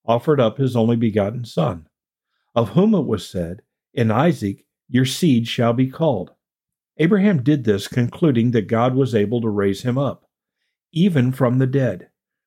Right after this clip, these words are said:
from which he also received him in a figurative sense." This is an amazing story, and I'm sure you're familiar with it.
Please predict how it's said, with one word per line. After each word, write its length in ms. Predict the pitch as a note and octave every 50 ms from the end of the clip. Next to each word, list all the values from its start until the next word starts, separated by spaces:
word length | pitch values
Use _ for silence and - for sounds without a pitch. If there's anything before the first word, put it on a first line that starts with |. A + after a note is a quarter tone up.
| _ _ _
from 240 | - C3 C#3 C#3+ B2+
which 220 | A2+ A2 - -
he 120 | C#3 B2+
also 320 | A#2 A#2 C3+ D3 B2+ - B2+ A2+
received 560 | A2 A2+ A#2 A2 - - D#3 E3+ E3+ - -
him 300 | F#2+ F#2 F2+ F2 F2+ - _ _ _ _ _ _ _
in 160 | - C3 C3
a 60 | C#3
figurative 720 | C3+ C3+ - D3 C3+ A#2 A2+ G#2+ G2+ G2 - - G#2 F#2 -
sense." 480 | - - A#2 E2 C#2 - - - - _ _ _ _ _ _ _ _ _ _ _ _ _ _ _ _ _ _ _ _ _ _
This 200 | F3+ G3 G3 -
is 160 | A3+ E3 D3
an 100 | C#3 B2+
amazing 520 | B2 A#2 A#2 A2+ A2+ A2+ G#2+ A#2 A#2 A2+ G#2+
story, 460 | - - - F#2+ F2 F2 F#2 F#2+ G2+
and 120 | G2+ G#2+
I'm 140 | G#2+ G#2+ A2
sure 260 | - - - B2+ A#2+
you're 160 | A#2+ A#2 A2+
familiar 500 | A2+ - B2+ A#2 A#2 B2 B2 A#2+ G#2+ G2+
with 220 | F2+ F2 E2+ - -
it. 120 | E2 -